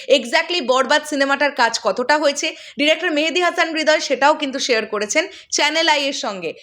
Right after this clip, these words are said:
তাই আমরা পুরো ব্যাপারটাই এখন দেখব। চলো আমরা দেখি, এখানে হেডলাইন করা হয়েছে, "দু সপ্তাহের জন্য মুম্বাই যাচ্ছেন সাকিব", এটা হেডলাইন করা হয়েছে।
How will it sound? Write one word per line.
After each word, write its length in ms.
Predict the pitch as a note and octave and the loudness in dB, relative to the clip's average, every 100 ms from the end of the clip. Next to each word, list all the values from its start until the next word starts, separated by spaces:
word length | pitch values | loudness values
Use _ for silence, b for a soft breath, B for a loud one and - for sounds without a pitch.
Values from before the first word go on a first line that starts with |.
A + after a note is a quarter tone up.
| _ | _
তাই 180 | C#4+ D#4+ | -4 -2
আমরা 200 | C4+ D4+ | -2 -2
পুরো 260 | D4+ C#4+ | 0 2
ব্যাপারটাই 460 | C#4+ E4+ B3+ B3 E4 | 2 0 0 0 2
এখন 280 | B3 - C4+ | 2 0 2
দেখব। 380 | G#3 F3+ D3 - _ _ _ _ _ _ _ B B B B B B | 2 0 -8 -10 _ _ _ _ _ _ _ B B B B B B
চলো 340 | - F#4 F4+ G#4 | 2 4 2 -2
আমরা 220 | C4+ D4 | 0 0
দেখি, 400 | D#4 D#4 D#4+ F4 - | 2 0 -2 0 0
এখানে 280 | D4 A4 A4 B4 E4+ | 2 2 2 0 2
হেডলাইন 380 | C#4+ D#4+ F4 G4+ | 2 2 0 2
করা 200 | F#4+ F#4+ | 0 2
হয়েছে, 260 | D#4 D#4 | -2 -4
"দু 200 | A#3+ D#4+ | -2 -2
সপ্তাহের 480 | F4+ F#4+ F#4+ G#4 G4+ | 0 0 2 0 2
জন্য 180 | F#4 F#4 | 0 0
মুম্বাই 400 | D#4 D4 D#4+ E4 | 0 2 2 2
যাচ্ছেন 460 | C4+ C4 - G#4 | 0 0 -6 -4
সাকিব", 540 | A4 F4 D4 D4 B3 E3 - | 0 0 0 -2 -6 -6 -12
এটা 220 | A3+ D4 | -2 -2
হেডলাইন 520 | E4 C4+ G#3+ B3+ C4 | 2 0 2 0 0
করা 200 | B3 F3 | -2 -2
হয়েছে। 380 | F3 C#3+ C#3+ - | -4 -8 -10 -12